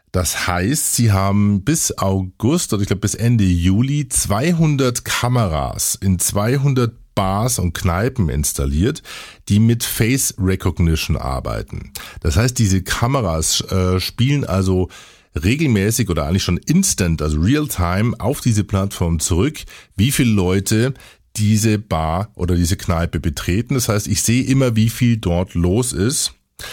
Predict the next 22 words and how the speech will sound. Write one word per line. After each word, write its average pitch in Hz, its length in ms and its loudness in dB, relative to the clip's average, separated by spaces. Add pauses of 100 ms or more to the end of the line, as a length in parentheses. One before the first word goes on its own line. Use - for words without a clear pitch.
(280)
Äh, 104 420 0
ich 113 80 0
sehe 131 200 2
aber 117 100 2
nicht 147 220 0
nur, 117 180 2
wie 123 120 2
viel 120 180 0
dort 85 240 -2
los 98 320 -2
ist, 143 220 0
sondern 110 300 2
ich - 180 -2
sehe 123 380 0
auch 92 380 -2
durch 123 240 -2
diese 107 240 0
sogenannte 87 420 0
Face - 560 -2
Recognition 85 520 -2
der 73 100 -2
Kameras, 92 640 -2